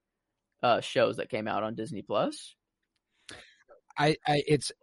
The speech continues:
Speaker 2: I
Speaker 1: Mm.
Speaker 2: reflect on it the most fondly. I think from beginning to end, it is the best. Like, there was, I think WandaVision had the highest highs.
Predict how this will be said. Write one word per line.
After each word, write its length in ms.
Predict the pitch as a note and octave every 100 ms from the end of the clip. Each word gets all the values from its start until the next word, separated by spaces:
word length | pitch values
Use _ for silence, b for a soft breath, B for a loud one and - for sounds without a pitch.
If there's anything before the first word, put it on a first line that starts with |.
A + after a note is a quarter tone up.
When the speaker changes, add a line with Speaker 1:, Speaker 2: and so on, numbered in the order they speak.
| _ _ _ _ _ _ _ C3
Speaker 2:
I 140 | D#3+
Speaker 1:
Mm. 60 | F#3
Speaker 2:
reflect 460 | - C3+ D3+ -
on 160 | C#3 C3
it 140 | B2
the 60 | -
most 280 | B2 A#2 -
fondly. 480 | - A2+ G#2 F2+ -
I 120 | A#2
think 300 | A2 B2 A2+ -
from 220 | - A#2+ A2+
beginning 560 | A2+ A2 B2 C#3 C#3 -
to 80 | - -
end, 380 | C#3 A2 G2 A2+
it 120 | A#2+ A2+
is 160 | G#2+
the 120 | - G2+ -
best. 400 | G2+ - - A#2
Like, 280 | A2+ A2 -
there 140 | A#2+
was, 360 | A2 A#2+ C3+ C3+ B B B
I 120 | - C3+
think 200 | F3+ B2+
WandaVision 680 | C3 C#3 D#3 C#3+ D3+ C#3+
had 260 | B2+ C#3 C3+
the 80 | A2
highest 400 | B2 B2+ E3 -
highs. 440 | A2+ G#2 A#2+ -